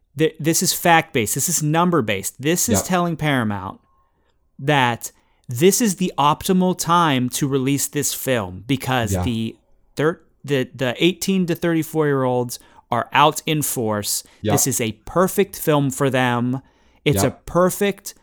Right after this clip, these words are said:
Speaker 1: accompaniment to the films that are being released in October.
Speaker 2: Yep.
Speaker 1: And you would be business-wise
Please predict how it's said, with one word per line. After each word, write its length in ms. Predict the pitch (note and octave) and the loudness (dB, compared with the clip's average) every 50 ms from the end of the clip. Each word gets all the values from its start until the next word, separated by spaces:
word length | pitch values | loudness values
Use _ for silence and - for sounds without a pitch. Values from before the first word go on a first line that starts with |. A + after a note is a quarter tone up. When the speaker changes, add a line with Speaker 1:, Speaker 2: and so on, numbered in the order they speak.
| _ _ _ _ - | _ _ _ _ -4
Speaker 1:
accompaniment 1000 | D#3 - - - - D#3+ D#3 - - D3 D3+ C#3+ C#3 C#3 C#3 C#3 C3+ - _ _ | -4 -4 -4 -4 -2 -2 -2 -2 -2 -2 -2 0 0 0 0 0 -2 -4 _ _
to 640 | - - - D3+ C#3+ C#3 C3+ C3 B2+ B2+ B2+ B2+ - - | -6 -4 0 2 2 4 4 2 2 2 0 -2 -4 -8
the 280 | - A#2+ A2+ C#3 B2 A#2+ | -10 -6 -4 -2 -2 -2
films 340 | A2+ - D#3 D3 D3 D3+ B2+ | -2 0 0 0 0 0 0
that 100 | C#3+ C3 | 0 0
are 80 | B2 A#2 | -2 -2
being 320 | G#2+ C3 C3 C#3 C#3+ D3 | -2 0 0 0 0 0
released 640 | C#3+ D3+ C#3+ C3 B2+ B2+ A#2+ A#2 A2 - - - - _ - | 0 0 0 0 0 -2 -2 -2 -4 -4 -8 -10 -12 _ -6
in 480 | C3 B2+ B2+ B2+ C3 C3+ C#3+ D3 C#3+ - _ _ _ _ _ _ _ _ _ _ _ - | -4 -2 -2 -2 -2 -2 -4 -6 -8 -10 _ _ _ _ _ _ _ _ _ _ _ 0
October. 800 | C3+ C3+ C3 - - - A#2+ G#2+ G2+ F#2+ G2 F#2+ F#2 F2+ F#2 - _ _ _ _ _ - | 0 0 0 0 -4 -6 -4 -4 -4 -4 -6 -8 -8 -10 -12 -16 _ _ _ _ _ -6
Speaker 2:
Yep. 340 | G2+ G2+ F#2 F#2 - - _ - | -2 -2 -2 -2 -4 -6 _ 0
Speaker 1:
And 200 | D#3 D3+ C#3+ C3+ | 2 2 2 2
you 200 | B2 D3 F3 F#3 | 0 0 2 4
would 240 | G#3 G3+ D#3+ C#3 - | 6 4 4 4 -2
be 480 | E3+ E3 D#3 D3+ D3 C#3+ C#3+ C3+ - _ _ _ _ _ _ _ _ _ _ _ _ _ _ _ - A#2 - | -2 -2 0 0 0 0 -2 -4 -8 _ _ _ _ _ _ _ _ _ _ _ _ _ _ _ -20 -10 -4
business-wise 1040 | - A#3 B3+ G#3+ G#3+ F3 C#3+ - - A2+ G2 F#2 - - D2+ G#2+ - - - - | -2 0 2 2 2 2 0 -2 -4 -4 -6 -6 -6 -10 -14 -14 -14 -14 -14 -14